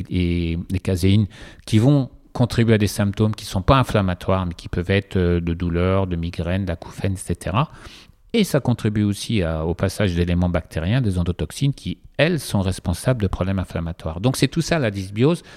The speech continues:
Ce qui veut dire que c'est comme le syndrome de l'intestin irritable ou le syndrome dépressif ou le syndrome polymétabolique. Euh, comment dire, la médecine décrit une situation une fois qu'elle est installée.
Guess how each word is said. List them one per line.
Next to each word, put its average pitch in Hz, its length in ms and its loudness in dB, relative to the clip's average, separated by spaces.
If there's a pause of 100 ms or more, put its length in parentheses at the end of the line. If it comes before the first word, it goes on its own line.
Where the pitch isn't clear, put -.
(260)
Ce - 120 -18
qui 123 100 0
veut 120 100 0
dire 147 120 0
que - 80 -8
c'est 117 80 -2
comme 123 180 2
le 120 60 4
syndrome 123 360 4
de 113 60 4
l'intestin 101 480 0
irritable 98 480 0 (300)
ou 110 40 2
le 101 60 2
syndrome 104 360 0
dépressif 101 640 0 (600)
ou 151 80 8
le 151 40 8
syndrome 120 360 0
polymétabolique. 107 1000 0
Euh, 95 460 0
comment 101 200 2
dire, 101 240 0
la 101 140 2
médecine 131 720 2 (480)
décrit 143 600 4
une 151 100 4
situation 120 680 2
une 151 80 4
fois 127 160 2
qu'elle 117 160 0
est 110 60 0
installée. 107 460 2